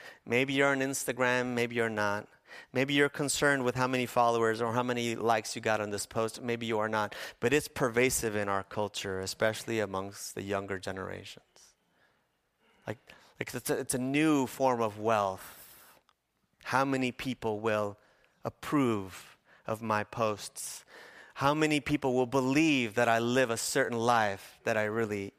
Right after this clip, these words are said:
don't? She says, this blogger says, that examining her own life, she found herself face-to-face in a sit-down conversation with her husband, but uncontrollably scrolling with the phone on the right. You with me?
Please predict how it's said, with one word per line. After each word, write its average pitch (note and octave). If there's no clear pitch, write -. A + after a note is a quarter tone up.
don't? G#2
She F3+
says, D3+
this B2+
blogger C#3+
says, C3+
that C3+
examining E3
her D#3+
own E3
life, D3
she -
found F3
herself D#3
face-to-face F#3
in E3
a D3
sit-down F3
conversation E3
with D#3
her C#3+
husband, D3
but D#3+
uncontrollably E3
scrolling D#3
with C3+
the C3+
phone C3+
on A#2
the A2+
right. A2
You B2+
with D3+
me? F3